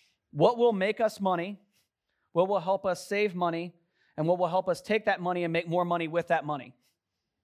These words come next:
That's the, that's the way business people operate. Some of you guys are like, "That's terrible." Well, we can have a long discussion about that at some other time.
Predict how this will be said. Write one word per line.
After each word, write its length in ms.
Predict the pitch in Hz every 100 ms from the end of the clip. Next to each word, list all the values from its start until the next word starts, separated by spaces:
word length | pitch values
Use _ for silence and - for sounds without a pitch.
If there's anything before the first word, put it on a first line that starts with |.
| _ _ _
That's 160 | 156 -
the, 120 | 196
that's 200 | 175 202
the 80 | 240
way 160 | 226 208
business 340 | 196 190 196
people 300 | - 202 185
operate. 420 | 175 170 139 117 _
Some 120 | -
of 40 | 190
you 60 |
guys 160 | 190 156
are 60 | 151
like, 180 | 143
"That's 240 | 240 - - -
terrible." 520 | 220 330 247 107 - _ _ _ _ _ _
Well, 400 | 247 240 240 226 - - _ _ _ _ -
we 60 |
can 60 | 262
have 100 | 240
a 40 |
long 240 | 190 190 190
discussion 420 | 175 175 160 165
about 220 | 143 139
that 140 | 143
at 60 | 123
some 160 | 156 143
other 200 | 143 120
time. 320 | 196 135